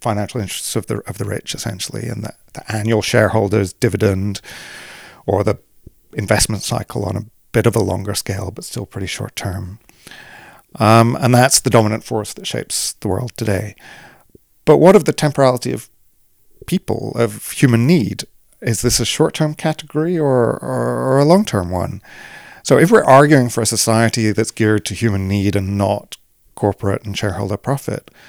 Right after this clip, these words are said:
what timescale are we talking about? Are we talking of the human beings alive today or those in fifty years' time or five hundred or five thousand? And, um, I guess, uh, the hope has to be that as if people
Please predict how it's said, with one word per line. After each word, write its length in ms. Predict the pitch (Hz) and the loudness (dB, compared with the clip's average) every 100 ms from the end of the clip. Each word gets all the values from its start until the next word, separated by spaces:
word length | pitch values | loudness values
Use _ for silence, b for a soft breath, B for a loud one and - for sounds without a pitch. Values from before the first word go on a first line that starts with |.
| b b b b b - | b b b b b -4
what 180 | 151 | -4
timescale 460 | - 202 233 - 92 | 0 -2 0 -2 -2
are 40 | |
we 140 | 87 90 | -2 -6
talking 320 | - 92 92 | -8 -10 -10
about? 320 | 90 87 92 | -8 -8 -6
Are 100 | 101 | -4
we 100 | 101 | -4
talking 360 | - 101 - 98 | -4 -8 -6 -4
of 260 | 95 - - b b b | -6 -8 -20 b b b
the 80 | - | -10
human 240 | - 104 95 | -6 -4 -2
beings 220 | 98 90 | -2 -2
alive 340 | 95 92 92 | -4 -4 -6
today 580 | - 90 92 90 92 107 b b b b | -8 -6 -4 -4 -6 -8 b b b b
or 160 | - 90 | -8 -2
those 220 | 92 90 | -2 -2
in 80 | 87 | -6
fifty 280 | 104 - 95 | -8 -10 -8
years' 220 | 92 98 | -8 -10
time 560 | - 104 95 110 139 165 _ - | -8 -8 -6 -8 -10 -14 _ -8
or 200 | 120 98 | -2 -2
five 280 | - 101 - | 0 0 0
hundred 480 | 98 90 98 143 _ b b b b | -6 -4 -6 -8 _ b b b b
or 80 | - | -6
five 240 | 120 131 135 | -2 -2 0
thousand? 560 | 147 170 143 92 92 | -2 -2 -4 -8 -8
And, 320 | 107 110 117 | -6 -6 -4
um, 380 | 123 127 123 123 _ B B B B B | -4 -2 -4 -8 _ B B B B B
I 60 | - | 0
guess, 200 | 151 160 | 4 4
uh, 180 | 110 | 4
the 100 | - | 2
hope 260 | - 127 - | 0 -2 0
has 220 | - - | -6 -6
to 80 | - | -8
be 280 | 98 101 104 | -4 -2 0
that 200 | 113 113 - | -2 -4 -4
as 520 | 120 120 113 - - b b b | 0 0 0 -2 -6 b b b
if 340 | - 123 107 - _ | 0 0 0 -6 _
people 640 | - 127 - 113 104 104 - | -12 -10 -8 -8 -6 -8 -14